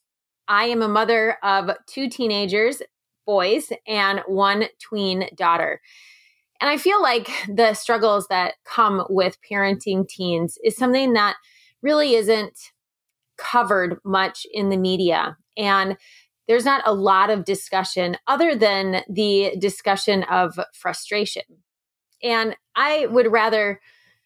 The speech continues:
than just go on about how much I dislike a situation, I would much rather identify the problem, but then bring a solution. And that's why I have this book written by Doctor Price called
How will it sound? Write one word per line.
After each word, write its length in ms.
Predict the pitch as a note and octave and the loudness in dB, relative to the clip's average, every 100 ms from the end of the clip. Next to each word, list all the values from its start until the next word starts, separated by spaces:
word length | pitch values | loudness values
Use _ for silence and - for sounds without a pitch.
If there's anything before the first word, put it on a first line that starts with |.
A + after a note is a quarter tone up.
| _ | _
than 460 | G3 A3+ G#3+ G#3 G3 G#3 | 0 2 2 0 -4 -2
just 420 | G#3+ G3 - - _ _ _ _ _ - | -2 -2 -10 -20 _ _ _ _ _ 0
go 200 | A3+ A3+ | 2 4
on 340 | G3+ G#3 G#3+ | 4 4 2
about 440 | G#3 G3 F#3 F3+ - | 0 0 2 2 0
how 280 | - G3+ F#3+ | 0 2 2
much 280 | F#3+ F#3+ - | 0 -2 -2
I 380 | F3+ F3 E3+ D#3+ _ | 0 2 0 -4 _
dislike 440 | F#3+ - A3+ D#4 D#4+ | -8 -4 -2 2 2
a 60 | |
situation, 760 | A3+ G3 - F3 F3 - F3+ F3+ | 0 -4 -2 0 0 0 -2 0
I 140 | G#3+ A#3+ | 0 2
would 160 | C#4 | 2
much 300 | A#3 G#3 - | 2 0 -2
rather 720 | G3 F3+ F3+ F#3 F3 E3+ - - _ - | 0 2 2 2 2 0 -2 -8 _ -4
identify 920 | F#3+ E3+ C4+ F4 C4+ A#3 G#3 F3+ F#3 | -2 0 0 2 2 2 2 2 2
the 120 | F#3 | -2
problem, 720 | - - A#3+ A#3+ G3 F#3 F#3 - | -4 0 2 4 2 2 -2 -4
but 180 | A#3 G#3 | -2 0
then 240 | A3+ A3+ F#3+ | 2 0 0
bring 200 | G3+ G3 | 0 0
a 80 | |
solution. 720 | F#3+ G3+ F3+ F3 - E3 - - | -4 -4 -2 -2 -4 -8 -8 -8
And 300 | G#3+ G3 G3 G3 - - - | -4 -2 -2 -4 -16 -20 -4
that's 240 | B3 C4+ | -2 0
why 300 | B3+ G#3+ G#3 - | 2 2 2 0
I 340 | G3 F#3+ F#3+ F#3+ | 2 2 0 -4
have 340 | G#3 F3+ F3 F3+ | 0 2 2 -2
this 260 | - G3+ - | -6 -6 -6
book 340 | - C#4+ G#3 - - _ _ _ | -2 0 0 -4 -20 _ _ _
written 340 | F#3+ C#4+ A#3+ A3 | 0 0 2 2
by 200 | G3+ F#3+ | 2 2
Doctor 340 | F#3+ F3+ F#3+ | 2 0 -4
Price 400 | - F3+ E3 E3 | -6 -2 -2 -4
called 260 | - F3+ | -4 -4